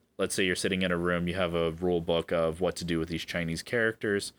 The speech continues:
Someone feeds in a fa-, fra-, uh, phrases of Chinese to you, and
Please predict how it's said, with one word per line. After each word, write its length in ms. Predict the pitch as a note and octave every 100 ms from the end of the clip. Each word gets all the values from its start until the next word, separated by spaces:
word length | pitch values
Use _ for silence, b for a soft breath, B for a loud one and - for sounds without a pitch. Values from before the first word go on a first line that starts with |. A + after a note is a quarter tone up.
| B B B
Someone 340 | - G#2+ G2
feeds 360 | F2+ F#2+ F2+ F2
in 100 | F2+
a 40 |
fa-, 300 | E2 G2+ F2+ -
fra-, 240 | - A#2+ - -
uh, 180 | F2+ G2
phrases 540 | - C3 A#2+ G2+ F2
of 100 | E2+
Chinese 460 | - F#2 E2+ E2 -
to 120 | E2+
you, 280 | D#2+ D#2+ - B B B -
and 460 | F#2 F2 E2 E2